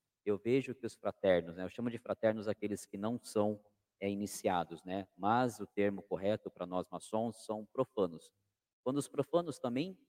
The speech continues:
falam pra mim, relatam que tinham essa visão, e eu hoje consigo esclarecê-los de que não há essa, essa objeção. Você precisa ter disponibilidade de tempo, saber que você vai ter que trabalhar bastante para a sociedade,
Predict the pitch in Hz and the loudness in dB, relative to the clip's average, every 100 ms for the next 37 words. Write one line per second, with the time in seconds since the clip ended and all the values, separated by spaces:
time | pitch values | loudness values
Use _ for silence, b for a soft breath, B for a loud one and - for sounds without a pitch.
0 | _ - 113 107 98 101 101 110 107 104 | _ 2 4 2 -2 -4 -4 -2 0 0
1 | 113 117 110 - 151 160 123 - 101 95 | 0 -2 -8 -8 -6 -2 -2 0 -2 -2
2 | 92 131 151 120 127 131 139 147 143 151 | 2 4 4 2 2 2 2 2 -2 -8
3 | - 147 131 127 127 139 - 120 104 - | -6 -6 -4 -2 0 0 0 0 0 -4
4 | 95 - 127 131 123 120 - - _ _ | -8 -2 0 4 4 2 -2 -20 _ _
5 | - 90 - 92 90 92 92 95 90 95 | -2 -2 2 0 2 2 2 0 2 0
6 | - 80 - _ _ _ _ - - 92 | 0 -4 -6 _ _ _ _ -10 -8 -8
7 | 90 95 92 - 92 87 85 - 98 95 | -8 -2 -2 0 2 2 0 -6 -6 0
8 | 87 80 85 - 87 110 120 117 95 90 | 0 0 -4 -4 0 0 0 -2 0 2
9 | 107 104 95 95 - - 92 85 95 101 | 2 -2 -6 -6 -8 -6 -4 0 2 2
10 | 107 - - 101 135 151 - 90 87 90 | 0 -2 2 4 4 2 -2 -2 -2 -6
11 | - 80 73 82 107 131 | -6 -8 -4 0 0 -2